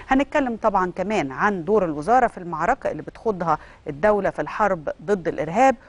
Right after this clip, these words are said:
وفين دور قصور الثقافة المنتشرة في أنحاء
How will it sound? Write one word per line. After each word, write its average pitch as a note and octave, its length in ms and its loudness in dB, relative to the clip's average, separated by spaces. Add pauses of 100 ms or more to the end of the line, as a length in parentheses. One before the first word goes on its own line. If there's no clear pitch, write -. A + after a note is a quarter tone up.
(200)
وفين C4 300 2
دور E3 320 0
قصور G#3+ 280 -2
الثقافة G3+ 440 0
المنتشرة E3 480 -4
في - 220 -8
أنحاء - 340 -2